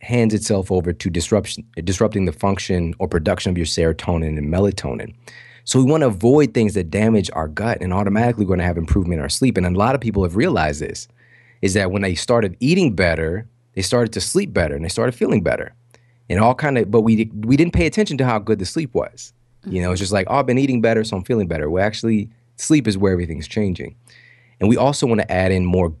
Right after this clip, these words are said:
Speaker 1: good sleep nutrients on a regular basis. So, uh, the journal Sleep actually, uh, published some research showing that potassium helps for individuals who have trouble with staying asleep once they fall asleep. So you might have issues with your potassium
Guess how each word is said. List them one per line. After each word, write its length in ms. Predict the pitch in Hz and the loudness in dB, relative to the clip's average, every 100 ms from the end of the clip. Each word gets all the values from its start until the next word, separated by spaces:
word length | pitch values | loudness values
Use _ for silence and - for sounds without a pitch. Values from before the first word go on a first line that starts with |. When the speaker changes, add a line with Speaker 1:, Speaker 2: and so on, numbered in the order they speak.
| 107 | 0
Speaker 1:
good 140 | 104 | 0
sleep 300 | - 104 92 | -2 -2 0
nutrients 720 | 82 90 104 - 78 - - | 2 2 2 -2 -4 -6 -6
on 80 | 85 | -2
a 60 | 82 | 0
regular 280 | 82 76 | 0 -2
basis. 440 | 71 76 73 - 69 | -2 -2 -2 -4 -4
So, 320 | - 64 65 - - _ - | -2 -2 -4 -12 -20 _ -4
uh, 120 | 82 | 0
the 80 | 92 | 0
journal 300 | 90 117 110 | 2 2 2
Sleep 340 | - 147 131 | 2 0 2
actually, 440 | 95 92 95 87 82 _ _ _ - | 0 0 -2 -4 -4 _ _ _ -8
uh, 180 | 92 85 | -4 -2
published 340 | - 101 92 | -2 -2 -2
some 100 | 90 | -2
research 340 | 92 87 90 82 | -2 0 -2 -2
showing 320 | - 92 87 | 0 0 2
that 220 | 85 85 - - - - - | 0 -4 -10 -20 -20 -20 -6
potassium 680 | 104 123 120 131 110 85 76 | -2 0 0 0 -4 -4 -2
helps 320 | 101 95 - | -2 -2 -4
for 140 | 98 | -2
individuals 680 | 87 90 87 87 90 87 - _ - | -2 -2 -2 -2 0 -2 -4 _ -8
who 160 | - 107 | 0 2
have 200 | 95 87 | 2 0
trouble 400 | - 98 95 92 | 0 0 2 0
with 200 | 90 - | 0 -4
staying 560 | - - 117 123 131 | -12 -4 0 2 2
asleep 340 | 98 - 95 85 | 0 0 -2 0
once 160 | 87 | -4
they 140 | 80 80 | -4 -6
fall 260 | 90 101 | -2 -2
asleep. 400 | 113 - - - _ _ - _ _ - | -2 -4 -8 -10 _ _ -20 _ _ -12
So 100 | - | -2
you 40 | |
might 160 | 101 104 | 2 2
have 120 | 101 | 2
issues 380 | - 90 101 85 | 0 0 0 0
with 180 | 87 82 | 0 -2
your 100 | 78 | -2
potassium 800 | - - 107 117 98 82 76 | -2 0 0 0 -4 -6 -6